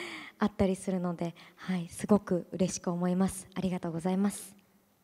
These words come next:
そうですね。やっぱり二千二十二年は私、あの「千と千尋の神隠し」の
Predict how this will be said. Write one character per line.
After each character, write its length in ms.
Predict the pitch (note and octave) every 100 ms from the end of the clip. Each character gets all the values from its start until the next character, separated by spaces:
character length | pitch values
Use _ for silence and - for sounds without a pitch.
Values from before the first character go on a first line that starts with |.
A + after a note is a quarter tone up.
| _ _ _ _ _ _ - _ _ _ _ - _ _ -
そ 580 | - - - G3+ A#3+
う 60 | B3+
で 140 | B3+
す 220 | A3+ - G#3
ね。 460 | G#3+ A#3 A3+ G3 - - - -
や 80 | -
っ 40 |
ぱ 100 | -
り 120 | A3+
二 160 | G#3 G#3
千 320 | - D4+ B3+
二 160 | B3 B3+
十 200 | A#3 A3
二 200 | G3 A3+
年 320 | A#3 G#3 F#3+
は 200 | G3+ G3+
私、 300 | F#3+ F#3+ -
あ 100 | F#3
の 160 | F#3 F3+
「千 280 | - F4
と 160 | - B3
千 180 | - G3+
尋 180 | G3+ G3
の 100 | G3
神 260 | G3 G3+ A3
隠 100 | G#3+
し」 220 | - -
の 160 | F#3